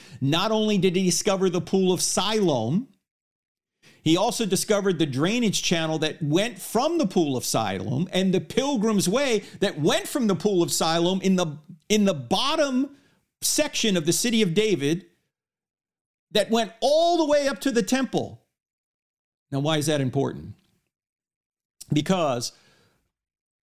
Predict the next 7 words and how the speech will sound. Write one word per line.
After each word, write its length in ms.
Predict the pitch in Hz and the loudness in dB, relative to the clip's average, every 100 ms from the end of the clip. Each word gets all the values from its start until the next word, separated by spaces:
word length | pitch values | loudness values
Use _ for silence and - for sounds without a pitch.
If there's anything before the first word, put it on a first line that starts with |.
| _ _ _ - | _ _ _ -8
the 520 | 139 160 147 143 - | 0 2 4 2 0
pool 220 | - 269 | -2 2
of 80 | 208 | 2
Siloam 520 | - 208 220 170 143 | 0 0 2 2 2
was 180 | 135 135 | 0 0
a 40 | 120 | 0
mikveh. 560 | 113 143 - 113 - | 0 0 -2 -8 -12